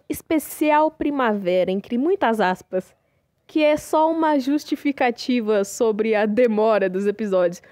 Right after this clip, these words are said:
porque já faz um ano, cara, já faz um ano desde que o episódio quinze lançou. Eu tava com um pesão na consciência, falando, "Meu Deus, meus inscritos, se é que eles estão aqui ainda."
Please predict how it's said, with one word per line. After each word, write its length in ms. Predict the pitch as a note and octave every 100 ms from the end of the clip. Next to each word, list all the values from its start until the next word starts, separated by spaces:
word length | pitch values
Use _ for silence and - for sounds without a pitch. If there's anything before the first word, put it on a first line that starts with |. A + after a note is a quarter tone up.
| - -
porque 200 | E3+ F#3
já 100 | F3+
faz 340 | F#3 F#3 - _
um 240 | A#3+ E4 B3
ano, 320 | A3+ A#3 E3+ _ _ _ _ -
cara, 220 | G3+ A#3
já 100 | F#3+
faz 240 | G3 G3
um 240 | A#3 D4 G#3+
ano 220 | A#3 A#3+
desde 240 | G3+ G3
que 80 | -
o 40 | G#3+
episódio 460 | A3+ G#3+ G#3 A3+
quinze 380 | - G#3 G#3+ G3
lançou. 680 | G3 C#4+ - - F3 A#3+ - _ _ _ _ _ _ -
Eu 100 | F3+
tava 200 | G3 A#3
com 140 | C4+
um 60 | B3+
pesão 560 | - A#3 B3+ G3 A3
na 140 | C4+ A#3+
consciência, 640 | C4 A#3+ - B3+ G#3+ B3
falando, 300 | C4+ C4+ C#4
"Meu 260 | C#4+ D#4+ D#4+
Deus, 260 | D4 D#4+
meus 220 | D4 D#4 D4
inscritos, 800 | E4 - - - C#4+ C#4+ - - _
se 280 | - - D3+
é 60 | F#3
que 100 | G3
eles 100 | E3+
estão 160 | -
aqui 340 | F3 - - F3+
ainda." 340 | E3+ G3 F#3+